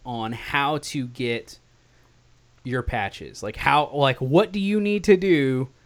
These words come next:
to receive a patch? So, we have the silver patch that says closer, and we have the gold patch that says closer. All right? The silver patch, the way you earn it, is by having a, a traitor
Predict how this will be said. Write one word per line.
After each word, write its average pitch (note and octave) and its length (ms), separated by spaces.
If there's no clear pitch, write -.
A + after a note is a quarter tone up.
to D3 120
receive B2+ 460
a A2 60
patch? - 500
So, A#2+ 500
we C3+ 80
have C3 100
the B2+ 60
silver F#3+ 480
patch F3 340
that D#3+ 80
says - 220
closer, D3+ 640
and B2+ 100
we B2+ 100
have B2+ 100
the C#3 80
gold A#2+ 320
patch F#2+ 300
that F2 120
says E2+ 200
closer. D2+ 520
All G#2 80
right? B2 300
The B2 100
silver A#3+ 400
patch, C#3 420
the C#3 60
way C3 100
you B2 140
earn B2+ 220
it, A2+ 180
is C3+ 160
by A2+ 200
having A#2+ 400
a, G2 640
a G2+ 460
traitor F#3 640